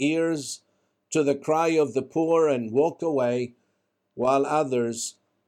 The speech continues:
I believe, will roll up their sleeves and engage these challenges with faith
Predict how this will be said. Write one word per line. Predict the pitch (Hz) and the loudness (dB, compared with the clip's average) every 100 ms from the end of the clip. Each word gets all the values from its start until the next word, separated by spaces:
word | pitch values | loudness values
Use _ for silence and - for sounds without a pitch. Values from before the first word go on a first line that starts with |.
| _ | _
I | - 123 | -4 -2
believe, | 120 127 147 143 | 0 0 2 0
will | 123 127 117 | 0 0 2
roll | 131 156 156 | 2 2 4
up | 143 - | 2 0
their | 131 131 | -4 -4
sleeves | - - 147 151 147 120 - | -4 0 0 0 -4 -8 -6
and | 135 123 | -4 -4
engage | 123 123 120 156 170 175 147 110 | -2 -4 -2 -2 2 0 0 -4
these | 143 143 135 | -2 -2 -4
challenges | - 151 147 135 120 104 110 107 - - _ _ _ _ _ | -6 -2 0 0 -2 -4 -6 -4 -8 -14 _ _ _ _ _
with | 120 123 123 | -2 -2 -4
faith | - - 156 156 147 135 - - | -10 -2 0 0 -2 -8 -18 -20